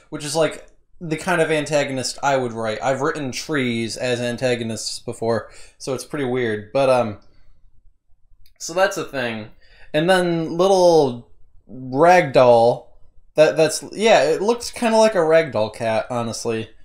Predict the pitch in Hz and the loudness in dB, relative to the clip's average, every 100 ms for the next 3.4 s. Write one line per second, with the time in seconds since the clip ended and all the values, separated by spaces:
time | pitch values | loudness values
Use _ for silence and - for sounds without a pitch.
0 | _ 139 143 139 143 135 143 143 139 127 | _ -2 -2 -2 -4 0 0 0 -2 -2
1 | 135 131 123 123 110 104 104 - - - | -2 -2 -4 -4 -4 -6 -10 -14 -18 -20
2 | _ 156 160 185 247 196 151 170 156 120 | _ -2 0 4 6 6 4 4 2 2
3 | 113 110 110 | 4 4 0